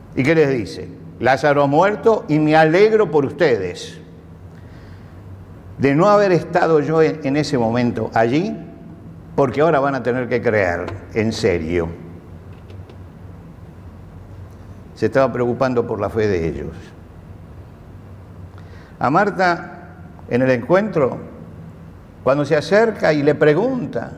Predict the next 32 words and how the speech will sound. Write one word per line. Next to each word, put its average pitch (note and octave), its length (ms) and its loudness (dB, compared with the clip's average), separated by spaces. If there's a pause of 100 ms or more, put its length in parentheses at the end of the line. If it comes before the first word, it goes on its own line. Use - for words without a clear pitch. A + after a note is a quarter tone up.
(1040)
y C3+ 120 2
le C3+ 140 4
dice, G3 500 -2 (640)
es D3 140 2
casi E3 260 2
un C3+ 100 0
reproche, C#3+ 500 2
"Si C3 100 0
hubieras C#3 280 2
estado C#3 320 0
aquí, E3 240 -2
mi C#3+ 80 -2
hermano D3 300 -2
no C#3+ 80 -2
hubiera C#3+ 200 0
muerto". D#3 480 -2 (1500)
Le B2+ 140 4
dice, C#3 280 0
"Yo E3+ 160 2
soy F#3 180 0
la F3+ 120 4
resurrección D3+ 600 0
y D#3 60 2
la C3+ 120 4
vida. F#2 580 2
¿Crees D#3 400 4
esto?". E3 440 -2 (3000)
Cuando C3 280 0
llega F3+ 680 2
a C3 120 2
la C3 200 0
tumba, F#3 580 0